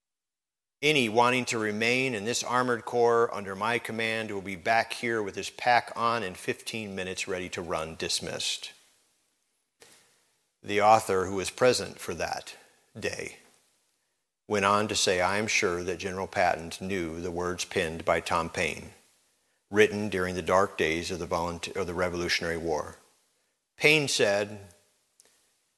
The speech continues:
'These are the times that try the souls of men.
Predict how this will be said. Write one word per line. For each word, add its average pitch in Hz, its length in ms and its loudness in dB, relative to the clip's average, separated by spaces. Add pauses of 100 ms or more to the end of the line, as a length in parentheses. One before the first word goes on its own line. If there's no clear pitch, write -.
(580)
'These 117 440 4
are 113 160 2
the 101 80 0
times 101 580 2
that 95 140 -2
try 95 360 2
the 101 100 -2
souls 92 360 -4
of 95 120 -10
men. 80 440 -10